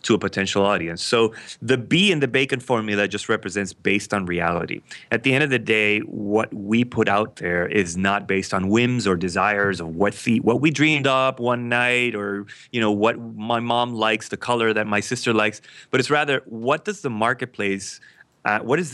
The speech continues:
what are they asking for? What are they looking for at this moment? What solves their problem? Um, and what other alternatives are out there in the marketplace that could solve the same problem?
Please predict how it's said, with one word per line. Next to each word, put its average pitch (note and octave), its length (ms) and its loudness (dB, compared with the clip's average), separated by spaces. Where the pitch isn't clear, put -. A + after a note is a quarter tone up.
what C3+ 120 2
are E3+ 60 2
they C#3+ 140 0
asking G#2 460 -4
for? E2+ 380 -10
What C#3 260 2
are D#3+ 60 2
they A#2 360 0
looking A2 480 0
for F2 260 -2
at E2+ 120 -2
this - 180 -2
moment? F2 280 0
What C3 140 4
solves B2 360 0
their G2+ 80 2
problem? F#2 520 -2
Um, A#2 380 0
and B2+ 460 0
what C3 360 -2
other E3 300 2
alternatives G2+ 640 -2
are G#2 320 2
out A2+ 240 0
there G2 140 0
in F#2+ 80 -2
the F#2+ 80 -2
marketplace F#2+ 580 -2
that F#2 220 -4
could D3 180 0
solve G2 300 0
the F#2 40 -10
same F2+ 300 -6
problem? F2+ 460 -4